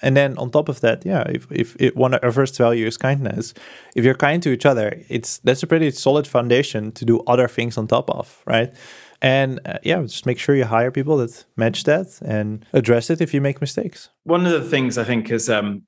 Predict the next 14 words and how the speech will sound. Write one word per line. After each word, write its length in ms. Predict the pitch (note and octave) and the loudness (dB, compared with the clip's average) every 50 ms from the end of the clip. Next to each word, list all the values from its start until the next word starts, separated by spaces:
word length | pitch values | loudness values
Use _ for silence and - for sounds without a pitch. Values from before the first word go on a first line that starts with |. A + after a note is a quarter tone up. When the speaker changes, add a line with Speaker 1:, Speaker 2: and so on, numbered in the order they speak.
| _ _ | _ _
Speaker 2:
a 60 | - | -8
C 320 | - - C3+ A#2 A2+ A2 A2 | -4 -2 0 0 2 2 2
E 60 | A2 | 0
O, 300 | G#2+ G#2+ G#2 G2+ G2+ G2 - _ _ E2+ - _ _ | 0 -2 -4 -6 -8 -10 -12 _ _ -20 -20 _ _
i-, 100 | F2 E2+ - A3 G#3+ F3 | -12 -12 -12 -12 -14 -6
thinking 500 | - C#3+ C3+ B2+ - A2+ A2+ G#2+ G#2+ - | -2 -2 -2 0 0 -2 -2 -2 -4 -6
with 140 | A#2+ B2+ A2+ | -4 -4 -2
regard 460 | A#2 A2+ A2 A2+ A2+ G#2 G#2 G2+ F#2 - | 0 -2 -2 0 0 0 0 -2 -4 -8
to 140 | - A2+ G#2 | -12 -12 -10
kind 180 | - A#2 G#2+ | -8 -6 -6
of 100 | G2+ G2+ | -6 -4
internal 440 | G#2 G2+ G2 - A2+ A2 G#2 G#2 F#2+ | -6 -6 -6 -6 -6 -4 -4 -4 -6
communications, 960 | - - - G2 F#2+ F#2+ - - G2+ F#2+ F#2+ - - - F#2+ F#2 F#2 F2+ - | -8 -8 -8 -8 -8 -8 -8 -6 -4 -4 -4 -6 -8 -12 -12 -12 -10 -8 -8
you've 260 | A2 G#2 G#2 G2 - | -6 -6 -8 -8 -12